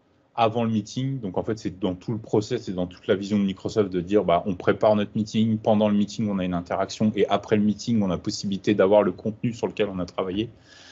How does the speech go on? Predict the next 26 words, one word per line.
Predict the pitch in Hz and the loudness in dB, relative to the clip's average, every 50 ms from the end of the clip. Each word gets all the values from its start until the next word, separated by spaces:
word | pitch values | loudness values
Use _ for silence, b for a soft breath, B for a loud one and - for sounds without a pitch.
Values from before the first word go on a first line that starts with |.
| B B B B | B B B B
Donc | B 104 - | B 2 2
avec | 110 104 113 110 - | 4 4 4 2 2
les | 120 104 104 110 | 2 2 4 4
apps, | 113 110 110 - - _ _ _ _ _ _ _ _ - - _ - | 4 4 2 -2 -18 _ _ _ _ _ _ _ _ -20 -14 _ -2
on | 113 98 | -2 -2
peut, | 85 - 120 117 113 107 | 0 2 2 2 2 2
en | 104 95 92 | 0 -4 -2
fait, | - 113 107 110 - | 0 0 0 2 2
ajouter | 107 104 107 107 107 - 117 117 113 113 - | 2 2 2 0 -2 0 0 0 0 0 2
et | 101 98 | 4 4
épingler | 107 104 - 110 110 107 110 107 | 4 4 2 0 2 4 4 4
une | 104 104 104 | 4 4 2
app | 98 104 | 0 0
dans | 98 92 90 90 107 | -2 -4 0 2 2
un | 110 | 2
meeting. | 117 110 104 - - 127 139 147 151 151 - - _ | 2 2 0 0 0 0 2 2 0 -2 -6 -16 _
Celle-ci | - - 131 113 110 - - 131 | 0 4 4 4 4 4 0 2
va | 117 107 | 2 2
se | - - | 2 2
retrouver | - 110 - - 123 113 117 117 | -4 -4 -2 -2 0 2 2 2
automatiquement | 120 113 113 123 110 107 110 110 - - - - 113 107 104 95 | 2 0 2 2 2 2 2 0 -2 -6 -2 2 2 2 2 2
dans | 90 87 101 98 90 | 2 2 2 4 4
le | 90 87 92 95 90 90 90 | 2 2 0 0 2 0 0
contexte | 85 - 123 110 113 135 120 107 107 | 0 0 0 2 2 2 2 2 2
du | 107 110 | 4 4
meeting | 107 107 101 - - 120 117 113 104 | 6 6 4 2 0 0 2 2 0